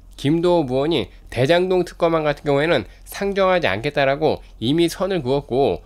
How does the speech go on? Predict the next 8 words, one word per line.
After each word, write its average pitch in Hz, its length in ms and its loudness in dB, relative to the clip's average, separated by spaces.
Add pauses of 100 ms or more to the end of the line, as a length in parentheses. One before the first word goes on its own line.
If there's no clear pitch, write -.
(100)
또 139 80 -8
법사위에 147 760 -2 (160)
시대전환 196 560 -2
조정훈 143 440 -2
의원 139 180 -2
역시도 131 520 -2 (280)
현재 202 260 -4
상황에서 165 600 -2